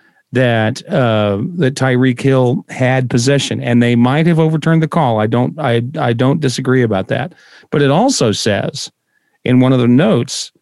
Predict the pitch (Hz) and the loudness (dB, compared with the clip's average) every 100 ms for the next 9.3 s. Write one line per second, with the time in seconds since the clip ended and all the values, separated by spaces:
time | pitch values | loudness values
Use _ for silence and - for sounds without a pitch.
0 | _ _ - 123 117 113 117 127 123 127 | _ _ -4 0 0 0 2 0 0 -2
1 | 143 139 131 117 107 98 104 127 - _ | 0 0 0 0 0 -2 -4 -8 -14 _
2 | _ _ _ _ 131 127 131 120 127 123 | _ _ _ _ -2 0 0 0 0 0
3 | 147 - 110 127 - 147 139 127 131 127 | 0 0 -2 -2 -2 -2 0 -2 -4 -2
4 | 110 117 110 104 135 127 117 123 - _ | -2 -4 -4 0 0 0 -4 -10 -12 _
5 | _ - 131 156 143 - - 151 131 - | _ -2 0 2 0 -4 -4 -2 0 0
6 | 127 127 - 180 185 226 - 214 214 - | 0 0 -2 0 2 2 0 -2 -2 -2
7 | 117 110 123 120 113 107 131 120 123 113 | -2 0 0 2 0 0 0 0 0 0
8 | 123 113 107 - 110 107 - 110 107 156 | 0 0 0 -2 -2 -2 -4 -4 0 2
9 | 202 247 | 2 0